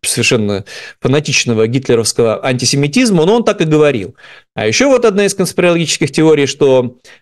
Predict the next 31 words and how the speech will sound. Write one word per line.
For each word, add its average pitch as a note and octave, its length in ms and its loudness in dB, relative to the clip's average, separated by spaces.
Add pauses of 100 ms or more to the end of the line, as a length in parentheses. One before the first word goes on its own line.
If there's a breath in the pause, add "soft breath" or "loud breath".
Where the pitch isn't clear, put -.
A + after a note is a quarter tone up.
(160)
когда C#3+ 520 2
он A#2+ 500 0
был B2 220 2
отравлен A#2 600 0
газами, C#3 680 0
да, C#3 380 0
и A#2 400 -2
чудом B2 340 0
выжил, G3 320 2
тут D3+ 220 0
у A#2+ 40 -2
него A2+ 280 0
тоже A2+ 280 0
в G#2 180 -2
голове C3 240 2
что-то - 300 -4 (260 loud breath)
произошло, E3+ 520 2
какое-то C3 360 -4
помешательство, D3+ 760 0 (200 loud breath)
какая-то B2+ 360 0
вот C3 100 0
химия B2+ 240 0
на A#2 40 0
него A#2+ 180 0
подействовала, C#3 640 0
вот F3 160 0
он D3+ 100 0
тогда-то E3 340 -2
таким D3 280 -2
и D3 40 0
стал. F#2+ 340 -4